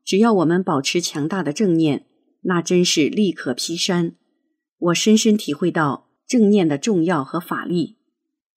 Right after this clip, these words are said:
我平时没有记日记的习惯，但遇到哪天有事发生或有某种体会时，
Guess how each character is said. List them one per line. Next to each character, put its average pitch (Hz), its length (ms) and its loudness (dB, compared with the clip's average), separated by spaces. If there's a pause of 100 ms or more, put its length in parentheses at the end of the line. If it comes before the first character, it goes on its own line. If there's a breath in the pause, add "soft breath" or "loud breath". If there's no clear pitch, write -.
(180)
我 185 140 0
平 208 200 0
时 196 240 2
没 175 160 4
有 190 120 4
记 185 200 -2
日 190 140 0
记 175 140 -2
的 143 100 0
习 151 220 -4
惯， 160 340 -4 (480)
但 233 180 2
遇 240 140 4
到 208 160 2
哪 160 160 0
天 202 220 0
有 165 120 0
事 202 200 -4
发 208 180 -2
生 208 340 0
或 196 200 -2
有 147 100 2
某 151 180 -2
种 202 160 0
体 143 200 -4
会 196 180 2
时， 139 400 -2